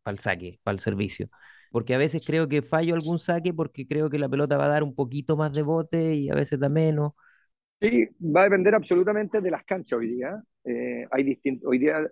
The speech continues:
Speaker 2: el, la cantidad de canchas que se han puesto en Chile, eh, también tiene que ver con la, con la cantidad de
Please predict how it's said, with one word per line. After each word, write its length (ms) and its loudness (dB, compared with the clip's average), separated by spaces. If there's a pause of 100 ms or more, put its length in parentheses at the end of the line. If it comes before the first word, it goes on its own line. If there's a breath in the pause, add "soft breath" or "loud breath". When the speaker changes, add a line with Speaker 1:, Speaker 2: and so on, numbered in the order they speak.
(100)
Speaker 2:
el, 880 -4 (100)
la 180 4
cantidad 440 4
de 100 4
canchas 380 0
que 100 -4
se 120 -2
han 100 -2
puesto 260 -2
en 80 -2
Chile, 380 2 (480)
eh, 840 2
también 300 2
tiene 180 2
que 80 0
ver 140 0
con 100 -2
la, 160 -4
con 160 -4
la 100 -2
cantidad 520 0
de 260 -4